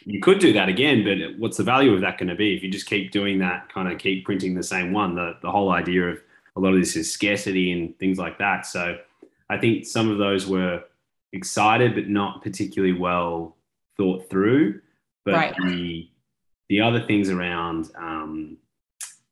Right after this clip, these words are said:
Speaker 1: I mean, data plays, there's some really interesting stuff around that, around if you, within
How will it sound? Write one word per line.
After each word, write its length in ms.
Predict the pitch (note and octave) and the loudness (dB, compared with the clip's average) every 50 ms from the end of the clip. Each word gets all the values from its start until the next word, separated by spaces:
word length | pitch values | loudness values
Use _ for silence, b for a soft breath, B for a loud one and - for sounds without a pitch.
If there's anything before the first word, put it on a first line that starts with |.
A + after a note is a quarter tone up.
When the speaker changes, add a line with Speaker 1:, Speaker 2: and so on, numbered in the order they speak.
| _ _ _ | _ _ _
Speaker 1:
I 80 | - F2+ | -14 -10
mean, 280 | F2 E2+ E2+ D#2+ D#2 - | -8 -6 -6 -6 -6 -4
data 340 | - F#2+ G2 G#2+ A2 F#2+ - | -2 0 2 2 0 -2 -2
plays, 540 | - A2 A2 F2+ F2+ F2 A2 A2 - - - | -2 -2 0 0 0 -2 -4 -4 -6 -4 -2
there's 180 | G#2 G2 F#2+ | -2 -2 0
some 160 | - F#2+ F#2 | 0 0 2
really 220 | G2 G2+ G2+ G2 G2 | 2 4 2 2 2
interesting 400 | F#2+ F#2+ F#2+ F#2 - - F#2 F2 | 0 -2 -4 -6 -4 -4 -4 -4
stuff 300 | - - F2+ E2 - - | -4 -6 -8 -6 -6 -4
around 260 | F2 E2 E2 E2 F2 | -4 -4 -4 -4 -2
that, 300 | G2 G#2+ A#2 A#2 A2 F#2+ | 0 2 4 4 2 2
around 340 | G2+ F#2+ F2+ F2 F2 E2+ E2 | -2 -4 -2 -2 -2 -4 -4
if 160 | D#2+ - - | -6 -4 -4
you, 360 | F#2+ F2 F2+ F2+ E2+ E2+ E2+ - _ _ _ _ _ _ _ _ _ - A2 G#2 | -4 -2 -2 -2 -4 -6 -10 -16 _ _ _ _ _ _ _ _ _ -16 -12 -6
within 680 | F#2+ G2 G2+ F#2+ F#2+ F#2+ F#2+ F#2 F#2 F2+ F2 F2 E2 | -2 0 2 2 2 2 4 2 2 0 -2 -4 -8